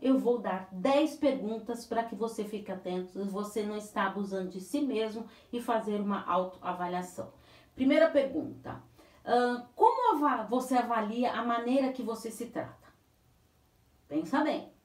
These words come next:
Segunda, como está a sua saúde mental e física?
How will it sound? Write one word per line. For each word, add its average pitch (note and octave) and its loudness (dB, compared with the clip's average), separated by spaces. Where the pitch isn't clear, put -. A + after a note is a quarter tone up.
Segunda, G3+ -2
como E4 6
está C4 4
a A#3+ -2
sua A#3 -2
saúde G3+ -2
mental G3+ -2
e A3+ -8
física? - -8